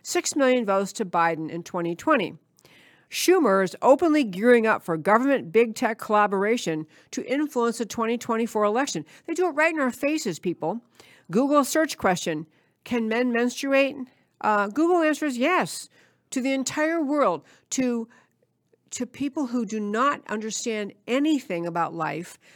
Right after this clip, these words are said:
and they think that's actually a true statement. C D C has issued guidance for men to engage in chest feeding. Across politics and all aspects of culture, government big tech is de-, determined to define truth, but every bit of it is a left-wing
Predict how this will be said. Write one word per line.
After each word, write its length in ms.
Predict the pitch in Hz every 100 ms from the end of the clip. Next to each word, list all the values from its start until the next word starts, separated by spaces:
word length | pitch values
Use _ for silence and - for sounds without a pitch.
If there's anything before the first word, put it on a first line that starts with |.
| -
and 80 |
they 100 | 220
think 300 | 233 277 277
that's 240 | 254 240 -
actually 260 | 196 -
a 60 | 208
true 180 | - 185
statement. 480 | - 147 - 147 - _ - - -
C 160 | - 214
D 140 | 202
C 200 | 202 330 330
has 180 | 202
issued 260 | 190 - 190
guidance 380 | 165 160 175 175
for 100 | 170
men 380 | 165 254 254 190
to 100 | 202
engage 460 | 185 175 175 170
in 240 | 185 175 190 - - _
chest 520 | - - 262 247 - -
feeding. 520 | - 160 147 147 156 _ _ _ - - _
Across 460 | - - 226 262 302
politics 540 | - 233 226 240 220
and 100 | 180 -
all 260 | 190 233 254
aspects 460 | 202 202 226 196
of 100 | 226
culture, 460 | - 165 160 170 147 - - _
government 400 | 185 196 254 180
big 180 | 196 202
tech 280 | - 180 180
is 100 | 156
de-, 140 | 185
determined 640 | - 165 160 - 262 185 165
to 120 | 185
define 460 | 190 175 180 175
truth, 400 | 175 - 160 151 - _
but 140 | 165 -
every 240 | 180 214 240
bit 160 | 202
of 80 | 202
it 80 | 196
is 100 | 147
a 80 | 143
left-wing 640 | 151 233 - 202 190 190